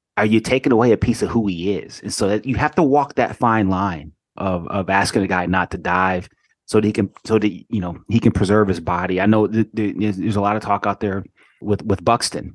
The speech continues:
I know there had been some talk earlier in the year about not letting him play center field for the simple fact that he's just gonna go wide open. But how you gonna tell that guy not to be, go, go be Byron Buxton and play center field the way he knows how? I remember back in the day, my guy back in the day,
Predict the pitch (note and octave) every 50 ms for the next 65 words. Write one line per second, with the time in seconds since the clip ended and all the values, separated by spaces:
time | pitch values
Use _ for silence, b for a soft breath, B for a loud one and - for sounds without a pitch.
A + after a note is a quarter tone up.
0 | - F#2+ F#2 G2 G2 F#2+ G2+ G2+ F#2+ F2+ F2+ - A2+ G#2+ G2+ - G#2 G2 - -
1 | C3+ D3 B2+ - - - A2 A2 G#2+ G#2 G#2+ G#2+ G#2 G2+ F#2+ G#2+ B2+ D#3+ F3 B2+
2 | G#2+ G2 F2+ F#2 F2+ F#2 D#2+ - - _ F2+ F2 G2+ A2 - - - G#2+ A2 A#2+
3 | B2 B2+ A2 B2 B2+ A#2+ - B2 B2 A2+ - C3+ C3 A#2 F#2+ - D3+ F#3 G3 D#3
4 | - A#2+ G2+ F#2 - - - A2 - - C#3 D#3 D#3+ - G2 E2+ D#2+ D3 - -
5 | B2+ - - A2 A2+ - A#2 A2+ G2 G2+ G2+ A#2+ A#2 A#2+ E3 G#3+ - - F2 -
6 | - - G#2+ G2 - - b b b b b b b b b b _ _ _ _
7 | - F#3+ A3+ A#3+ G#3+ G3+ D#3+ - D3+ E3+ D#3 D#3+ D3+ - C#3+ C#3+ A#2 B2 B2+ C3
8 | - A#2 A#2 A2+ B2 A#2 - F#2 B2 B2+ B2+ A2+ A#2+ A2+ G#2 G#2+ A#2 A#2+ A#2+ A2+
9 | F#2+ A#2 C3+ C#3+ - - A#2 A2 G2 - B2+ B2 B2 - C3+ A#2+ B2 - C3+ C3+
10 | A#2+ A#2+ B2 B2+ C3 C3 C3 B2 C3 C3 A2+ G#2 B2+ D3+ E3+ C3 F#2 F2+ F#2 G#2+
11 | B2 C3+ B2+ C3 A#2+ - B2+ B2+ C3 - A2+ A#2 C#3+ C3 G#2 G2 A2 C3 D#3+ E3
12 | B2+ D3 C#3+ C#3 C3+ A#2 A#2+ A#2 A2 - A2+ G2+ G2 F#2+ G#2+ G#2+ G2+ F#2 F2